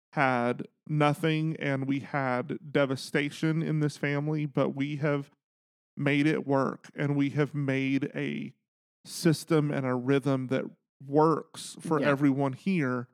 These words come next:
Speaker 1: And then along comes Paulie and things have to change.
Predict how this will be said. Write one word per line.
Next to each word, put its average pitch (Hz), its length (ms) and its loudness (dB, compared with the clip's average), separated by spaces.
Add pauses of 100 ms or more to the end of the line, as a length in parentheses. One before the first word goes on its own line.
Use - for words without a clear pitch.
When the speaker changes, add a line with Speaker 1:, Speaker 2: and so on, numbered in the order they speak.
(560)
Speaker 1:
And 151 260 4
then 151 240 6
along 131 380 2
comes 131 480 -6 (100)
Paulie 127 560 0
and 127 140 -8
things 135 240 -6
have 123 200 -6
to 143 60 -4
change. 143 440 -6